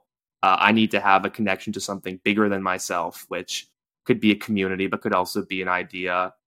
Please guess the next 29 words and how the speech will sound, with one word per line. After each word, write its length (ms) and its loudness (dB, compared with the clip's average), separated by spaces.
uh, 260 0
s-, 140 -6
s-, 180 -10
you 80 -2
know, 200 -10
some 140 -8
spiritual 460 -2
practice 560 -4
or 80 -8
some 160 -10
idea 380 -4
of 200 -8
God 280 -4
or 80 -8
something 340 -16
like 200 -10
that. 300 -4
But 120 4
then 100 8
I 80 8
also 380 10
see 260 2
it 100 2
sort 200 2
of 200 0
related 760 2
a 60 -6
bit 400 -4
to, 760 -2